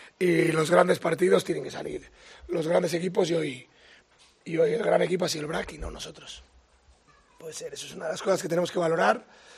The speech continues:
el saber competir, esa semifinal de Copa, aunque estábamos en diferente estado que estábamos ahora,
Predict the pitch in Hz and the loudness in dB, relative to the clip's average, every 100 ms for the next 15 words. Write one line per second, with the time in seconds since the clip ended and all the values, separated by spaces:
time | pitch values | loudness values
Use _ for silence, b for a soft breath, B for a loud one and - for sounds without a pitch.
0 | B - 175 170 180 170 175 160 220 196 | B -12 -4 -2 2 2 2 0 2 2
1 | 160 156 175 156 185 185 175 196 196 170 | 0 -4 -4 -2 -2 -2 0 0 0 0
2 | 160 180 175 147 151 160 - B B B | -2 0 0 -2 -6 -8 -14 B B B
3 | 175 160 175 190 160 151 151 - 185 175 | -6 0 2 4 4 6 4 0 2 4
4 | 160 147 170 160 151 160 190 214 233 | 2 0 -2 -2 -2 0 2 0 -4